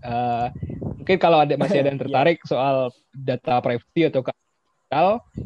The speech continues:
Speaker 1: eh, seperti yang saya bu-, sebutkan tadi, mau promosi dikit juga nih, eh, tentang kode etik universal atau Universal Code of Conduct. Eh, itu ada sesi, eh,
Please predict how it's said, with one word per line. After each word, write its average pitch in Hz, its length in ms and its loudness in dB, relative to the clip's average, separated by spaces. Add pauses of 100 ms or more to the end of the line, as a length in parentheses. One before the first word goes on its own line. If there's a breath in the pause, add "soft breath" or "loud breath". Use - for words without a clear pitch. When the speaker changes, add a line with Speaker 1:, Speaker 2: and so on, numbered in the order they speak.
(180)
Speaker 1:
eh, 123 480 2
seperti 131 240 -4
yang 139 140 -2
saya 135 100 0
bu-, 131 240 -6
sebutkan 143 400 -2
tadi, 143 160 2
mau 143 160 0
promosi 127 320 -4
dikit 123 240 -4
juga 131 240 -2
nih, 117 80 -8
eh, 117 400 -6
tentang 123 720 -4
kode 131 320 0
etik 151 400 -4
universal 147 800 -2
atau 127 160 -6
Universal 123 480 -4
Code 123 240 -2
of 120 160 -12
Conduct. 113 400 0 (640 loud breath)
Eh, 123 240 0
itu 127 160 0
ada 135 560 2
sesi, 127 800 -4
eh, 113 560 -6